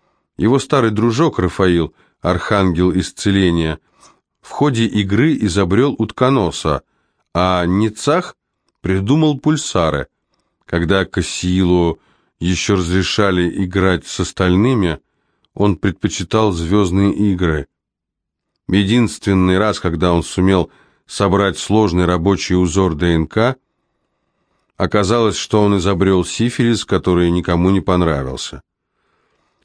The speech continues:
Теперь, ко всему прочему, что-то было неладно с картой. Она показывала рядом с ним очень важные фигуры, но, оглядываясь, он видел только пару вервольфов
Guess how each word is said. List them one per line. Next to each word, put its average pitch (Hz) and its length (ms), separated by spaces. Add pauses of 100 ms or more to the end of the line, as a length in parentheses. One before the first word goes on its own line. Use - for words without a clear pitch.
(140)
Теперь, 196 300
ко 175 100
всему 127 300
прочему, 101 420
что-то 147 320
было 135 200
неладно 123 600
с - 140
картой. 82 580 (480)
Она 113 360
показывала 98 1080
рядом 98 360
с - 100
ним 139 240
очень 95 300
важные 104 420
фигуры, 101 640 (440)
но, 90 200
оглядываясь, 104 680
он 151 120
видел 147 280
только 139 340
пару 131 440
вервольфов 113 880